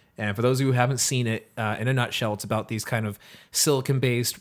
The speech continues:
rock-based life forms, right, that live on this mining planet, and they're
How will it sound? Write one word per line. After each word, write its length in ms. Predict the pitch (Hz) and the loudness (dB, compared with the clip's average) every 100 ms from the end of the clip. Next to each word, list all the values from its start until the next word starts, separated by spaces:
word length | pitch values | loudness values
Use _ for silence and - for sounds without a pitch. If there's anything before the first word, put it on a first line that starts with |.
| - | -4
rock-based 720 | 123 107 - - 110 107 - | 0 0 -4 -4 -4 -2 -4
life 260 | 110 110 104 | -2 -2 -2
forms, 500 | - 107 98 92 - | -2 -2 -2 -4 -6
right, 240 | 98 98 - | -6 -6 -8
that 180 | 104 117 | -8 -4
live 220 | 120 120 | -2 2
on 160 | 117 | 0
this 160 | 113 - | 0 -2
mining 340 | 110 107 107 | 0 0 -2
planet, 360 | 104 104 95 101 | -6 -6 -6 -8
and 180 | 104 98 | -6 -6
they're 140 | 95 | -6